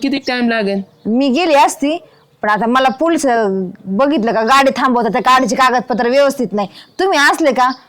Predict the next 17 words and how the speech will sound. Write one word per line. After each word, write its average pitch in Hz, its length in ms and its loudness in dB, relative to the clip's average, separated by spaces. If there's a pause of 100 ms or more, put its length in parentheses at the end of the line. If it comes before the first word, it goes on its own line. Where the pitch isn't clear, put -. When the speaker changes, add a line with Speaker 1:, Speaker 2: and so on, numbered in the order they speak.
(240)
Speaker 2:
मग 240 140 0
टेन्शन 370 380 0
नाही 262 140 0
राहणार 269 240 0
ना. 247 140 0
Speaker 1:
<laughs> - 560 -2
नादच 254 580 -2
करू 302 240 -2
नको, 285 400 0
आपलं 226 580 0
वट 302 140 0
तुला 320 280 -4
माहित 339 340 0
नाही. 294 320 0 (320)
पोलिसांनी 285 520 0
थांबिलं 285 500 0
ना, 302 140 0